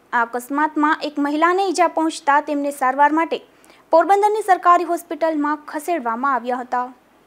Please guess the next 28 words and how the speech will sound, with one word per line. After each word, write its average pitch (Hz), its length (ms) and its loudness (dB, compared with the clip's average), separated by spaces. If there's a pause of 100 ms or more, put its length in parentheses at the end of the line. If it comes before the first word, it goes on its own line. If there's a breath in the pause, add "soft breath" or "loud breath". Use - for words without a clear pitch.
(480)
પોરબંદરના 262 680 8
મોઢવાડા 302 500 8
ગામે 339 280 8
રહેતા 302 420 6
હરિલક્ષ્મી 320 680 8
હરિભાઈ 285 440 8
પાંડાવદરા 320 600 8
નામની 285 360 10
મહિલા 254 340 8 (140)
અને 247 200 8
તેમના 247 300 8
પતિ 269 300 4 (220)
બંને 269 300 10
બાઇક 277 280 6
લઈને 330 300 10
પોરબંદર 277 540 8
ગરબી 262 320 8
જોવા 320 260 10
માટે 247 320 8
આવ્યા 214 320 6
હતા 233 200 2 (560 loud breath)
અને 294 200 8
પરત 311 360 4
ફરી 370 220 6
રહ્યા 349 300 10
હતા. 320 240 6
તે 311 160 6
દરમિયાન 294 500 10